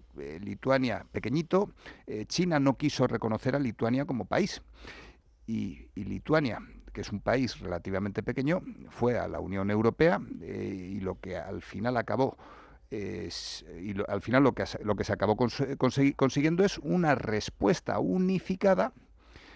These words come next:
de toda la Unión Europea, de la unión comercial, que al final, tú, tú hablabas de ejército, militar, pues lo que tenemos es una potencia comercial brutal y una respuesta unificada frente a China. De aquello, eh,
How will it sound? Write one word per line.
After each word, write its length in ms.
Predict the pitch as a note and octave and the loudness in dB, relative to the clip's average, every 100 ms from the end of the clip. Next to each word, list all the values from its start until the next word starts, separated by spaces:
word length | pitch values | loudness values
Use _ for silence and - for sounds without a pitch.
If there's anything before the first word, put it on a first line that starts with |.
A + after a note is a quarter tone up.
| - - | -20 -12
de 320 | - D3+ - _ - | 2 4 4 _ 4
toda 260 | G3 F#3+ A2+ | 8 8 8
la 140 | G2+ | 6
Unión 300 | G2+ B2+ D#3 | 4 4 6
Europea, 520 | E3 E3+ E3+ F#3+ A#2+ G2+ | 6 6 4 2 2 0
de 120 | G#2 | 2
la 100 | G2+ | 2
unión 300 | A2+ F3 F#3+ | 4 2 0
comercial, 580 | - G2 F#2+ F3+ G3+ - | 0 -2 -2 2 2 0
que 80 | - | -8
al 100 | G2 | -8
final, 440 | - G2+ B2 E3 - - | -6 -4 -2 -2 -4 -12
tú, 220 | C#3 B2+ - | -8 -8 -2
tú 80 | |
hablabas 260 | A#2+ A#2 A2 | 0 2 2
de 80 | G2+ | 0
ejército, 560 | G2 E3 - - D#3+ | 2 2 0 -2 0
militar, 560 | D3+ A2 F#2+ G2 D3+ D#3 - - - | 0 -2 -6 4 4 4 -6 -20 -14
pues 120 | F#2 | -6
lo 60 | F2 | -4
que 80 | F2+ | -4
tenemos 300 | F#2+ A2 A#2+ | 0 2 2
es 160 | - | 2
una 160 | C3+ A2 | 0 2
potencia 460 | A#2 - C3 C3+ | 2 2 2 2
comercial 520 | C3 C3+ C3+ D#3+ F3 - - - - - - | 4 2 2 2 2 0 -18 -20 -20 -20 -8
brutal 440 | F#2+ E2+ F3+ G#3+ - - - - - - | -6 4 4 4 -10 -20 -20 -20 -20 -2
y 100 | - | 4
una 120 | C3 | 6
respuesta 480 | C3 C3+ F#3 D#3+ A2+ | 6 4 2 4 4
unificada 540 | A2 B2 D3 - F#3 | 2 2 2 4 2
frente 260 | G3+ G#3 C3 | 2 0 0
a 60 | G#2+ | 0
China. 320 | D#3+ A2 - - - - - - | 0 0 -6 -18 -20 -20 -20 -16
De 180 | - A#2+ | 0 6
aquello, 560 | A2+ A2+ G#3 G#3+ A3 C#4 - - - - - | 6 6 2 4 2 0 -10 -20 -20 -20 -10
eh, 360 | F2+ G2+ G#2+ | -8 -6 -10